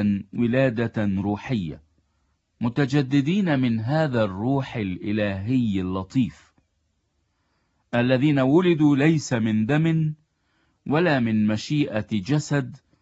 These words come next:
ولا من مشيئة رجل، بل من الله. يوحنا واحد تلتاش. وقد علمنا يسوع المسيح أن نهتف:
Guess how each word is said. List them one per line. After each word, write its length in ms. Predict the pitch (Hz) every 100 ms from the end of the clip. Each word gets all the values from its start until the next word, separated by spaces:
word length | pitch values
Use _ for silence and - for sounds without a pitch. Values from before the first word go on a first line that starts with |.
| _ _ -
ولا 360 | 135 151 120 98
من 260 | 107 113
مشيئة 580 | 117 120 170 175 117 117 107
رجل، 680 | 104 113 92 110 110 104 101 _ _ -
بل 280 | 117 123 110
من 180 | 110 104
الله. 440 | 98 95 85 69 _ _ _ _ _ _ _ _ _ -
يوحنا 440 | 120 156 160 127
واحد 520 | 110 120 117 117 98 - _ -
تلتاش. 560 | 104 - 85 - - - _ _ _ _ _ _ _ _ _ _ _ _ _ 131
وقد 260 | 127 165
علمنا 600 | 147 170 196 226 202 180
يسوع 520 | 151 127 - 160 127
المسيح 840 | 127 113 107 - 143 143 - - - _ _ _ _ _ -
أن 160 | 143 160
نهتف: 680 | 208 160 156 147 139 135